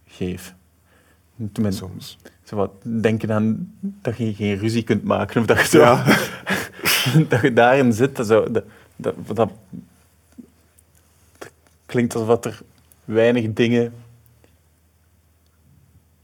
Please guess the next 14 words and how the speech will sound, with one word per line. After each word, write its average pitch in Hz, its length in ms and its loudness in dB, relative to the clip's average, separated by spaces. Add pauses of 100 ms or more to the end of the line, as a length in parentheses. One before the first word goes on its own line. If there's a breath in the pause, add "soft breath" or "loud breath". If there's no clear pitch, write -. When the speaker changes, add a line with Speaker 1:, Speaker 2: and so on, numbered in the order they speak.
(1400)
Speaker 1:
het - 100 -20
klinkt 135 200 0
alsof 113 160 -6
dat 95 100 -10
er 90 60 -10
veel 113 240 2
dingen 104 260 2
belangrijker 95 600 -2
zijn 92 440 -6
dan 98 120 -12
hetgeen 92 220 -10
wat 85 200 -12
jij 90 200 -8
voelt. 90 440 -12